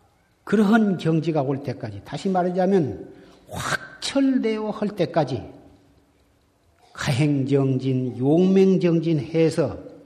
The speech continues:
해-, 하면 닦은 뒤에 닦을 것이 있는지 없는지는 스스로 알게 될 것이다.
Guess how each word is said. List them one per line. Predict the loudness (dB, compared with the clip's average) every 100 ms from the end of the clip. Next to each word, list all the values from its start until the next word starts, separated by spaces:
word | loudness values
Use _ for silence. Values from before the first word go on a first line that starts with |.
| -20 _ _ _ _ _ _ _ _ _ _ _ -4
해-, | -2
하면 | 2 4 6 6 2 -10 -16 -20 -20 _ _ _ _ _ _ _ _ _ _ _ _ _ _ _ _ _ _ _ _ _ _ _ _ _ _ _ _ _ _ _ _ _ _ _ _ -14
닦은 | -14 -4 -2 -2
뒤에 | -2 -4 -4
닦을 | -10 -14 -6 -6 -4
것이 | -6 -4 -6 -8 -12 -20 -20 _ _
있는지 | -2 2 2 4 4 4 4
없는지는 | 4 4 2 2 2 2 -2 -8 -18 -20 _ _ _ _ _ _ _ _ _ _
스스로 | -20 -8 -6 -2 0 2
알게 | 2 0
될 | -4 -8
것이다. | -10 -14 -16 -20 -20